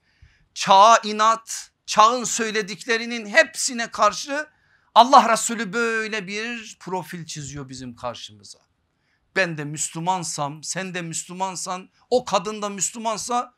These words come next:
bu bize yeter. Birilerine yetmiyorsa bizim onlara söyleyecek bir şeyimiz yok. Onlara dua ederiz sadece. Ama bu bize yeter. Şimdi ben geçen ders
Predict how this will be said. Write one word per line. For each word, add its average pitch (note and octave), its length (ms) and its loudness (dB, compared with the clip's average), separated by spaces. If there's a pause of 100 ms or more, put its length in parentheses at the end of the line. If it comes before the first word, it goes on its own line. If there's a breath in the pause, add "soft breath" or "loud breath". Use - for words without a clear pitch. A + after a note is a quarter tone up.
(140)
bu E4 160 -6
bize B3+ 220 -4
yeter. E3 520 -6
Birilerine B3+ 500 -4
yetmiyorsa D4 520 -8 (320 soft breath)
bizim D#4+ 200 -12
onlara B3 260 -6
söyleyecek G3 480 -12
bir F3+ 60 -18
şeyimiz G#3+ 360 -14
yok. D3 180 -12
Onlara F#3 380 -8
dua D3 260 -6
ederiz G#2+ 320 -16
sadece. - 380 -20 (200 soft breath)
Ama A#3+ 240 2
bu F4 160 -6
bize G#3 200 -6
yeter. - 640 -10 (840 soft breath)
Şimdi D#4+ 440 -2
ben B3 440 2 (240)
geçen A#3 540 0
ders F#3+ 400 0